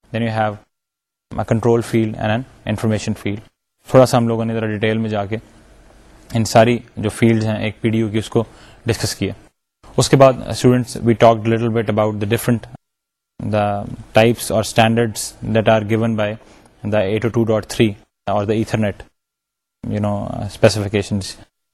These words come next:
تو میں نے آپ کو basically، uh، میں نے، آپ نے دیکھا کہ میجر جو کلاسز ہیں یا، یا اسپیسیفکیشنز ہیں، they are divided into two types، they are the، uh، broadband and the baseband۔ جو بیس بینڈ ہے، as the name indicates، the base means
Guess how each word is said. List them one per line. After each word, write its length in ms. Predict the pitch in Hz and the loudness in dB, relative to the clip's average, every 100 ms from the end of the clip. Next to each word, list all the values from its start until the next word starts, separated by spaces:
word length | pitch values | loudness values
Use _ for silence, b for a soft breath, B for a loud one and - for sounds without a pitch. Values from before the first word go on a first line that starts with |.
| - | -4
تو 60 | |
میں 100 | 113 | 0
نے 60 | 113 | 2
آپ 140 | 113 | 0
کو 80 | - | 0
basically، 540 | 110 113 120 117 117 113 - - | -2 -2 -2 0 -2 -4 -10 -8
uh، 60 | |
میں 100 | 107 | -2
نے، 60 | 110 | 0
آپ 140 | 107 | 0
نے 60 | 117 | 0
دیکھا 260 | 107 - 107 | -2 -2 -4
کہ 80 | |
میجر 400 | 110 110 110 123 120 - | -2 -2 0 0 -2 -6
جو 160 | 104 110 | -4 0
کلاسز 400 | 107 101 117 107 | 2 2 0 -2
ہیں 100 | 110 | -2
یا، 80 | 107 92 104 | -4 -6 -4
یا 120 | 104 | -2
اسپیسیفکیشنز 840 | 101 - 107 113 104 107 113 104 | -4 -4 -2 -2 0 0 0 -2
ہیں، 80 | 110 | 0
they 120 | 110 | 0
are 120 | 107 | -2
divided 260 | 104 104 107 | -2 -4 -4
into 200 | 107 107 101 | -4 -4 -2
two 60 | 120 104 | 0 0
types، 220 | 104 - - _ _ _ - | -4 -8 -20 _ _ _ 0
they 140 | 113 107 | 2 2
are 80 | 101 | 0
the، 140 | 104 98 - - | -2 -2 -8 -4
uh، 160 | 101 | 0
broadband 420 | 107 110 107 113 117 | 4 4 4 0 -2
and 340 | 117 107 107 | -4 -2 0
the 220 | 120 120 | -2 -2
baseband۔ 400 | 110 104 - 98 98 _ _ _ _ _ | -2 -2 -4 -6 -8 _ _ _ _ _
جو 100 | 110 | -2
بیس 240 | 104 127 - | 2 2 2
بینڈ 200 | 127 120 | 0 0
ہے، 80 | 117 | -2
as 300 | 110 107 113 | -2 -2 -2
the 20 | |
name 180 | 113 120 | -2 -2
indicates، 680 | 113 110 110 110 - - 107 | -4 -2 -2 -2 -8 -6 0
the 40 | 110 | 2
base 260 | 117 - 113 | 2 0 -2
means 460 | 110 - - 110 | -2 -6 -8 -2